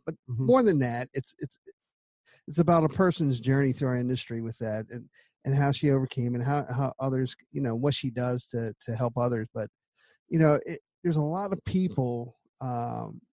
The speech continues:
Speaker 1: that, you know, maybe are afraid to talk about it, but she's not. You know what I mean?
Speaker 2: That's
Speaker 1: She
Speaker 2: amazing.
Speaker 1: Yeah,
Speaker 2: Right.
Speaker 1: yeah.
Speaker 2: That's the gift,
Speaker 1: That,
Speaker 2: right?
Speaker 1: that's
Speaker 2: That's the
Speaker 1: truly
Speaker 2: gift.
Speaker 1: the gift, right? So she's, she's gonna actually bring it up,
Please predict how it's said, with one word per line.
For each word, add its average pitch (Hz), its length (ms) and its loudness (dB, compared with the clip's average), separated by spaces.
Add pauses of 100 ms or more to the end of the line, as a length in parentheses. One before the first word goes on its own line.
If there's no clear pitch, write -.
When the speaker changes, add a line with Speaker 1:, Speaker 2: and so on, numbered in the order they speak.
Speaker 1:
that, 151 220 -2 (180)
you 185 80 -6
know, 147 220 0 (200)
maybe 165 400 2
are 135 240 0
afraid 143 380 -4
to 147 60 -2
talk 143 320 0
about 127 340 0
it, 139 260 -4
but 131 160 -6
she's 196 360 -8
not. 160 320 -8 (540)
You 135 80 -2
know 147 80 4
what 151 40 2
I 151 40 2
mean? 156 80 0
Speaker 2:
That's 123 140 -2
Speaker 1:
She 117 120 -4
Speaker 2:
amazing. 123 360 -2
Speaker 1:
Yeah, 151 200 4
Speaker 2:
Right. 123 100 -4 (120)
Speaker 1:
yeah. 165 100 2
Speaker 2:
That's 214 160 2
the 147 100 -2
gift, 147 420 0 (100)
Speaker 1:
That, 135 60 0
Speaker 2:
right? 156 280 6
Speaker 1:
that's 147 260 2
Speaker 2:
That's - 20 -
the 151 60 0
Speaker 1:
truly 165 300 6
Speaker 2:
gift. - 20 2
Speaker 1:
the 120 200 -2
gift, 104 200 -8
right? 131 320 -2
So 139 140 0
she's, - 460 -2
she's 185 220 -6
gonna 151 160 2
actually 139 320 -2
bring 135 260 0
it 131 80 0
up, 127 180 0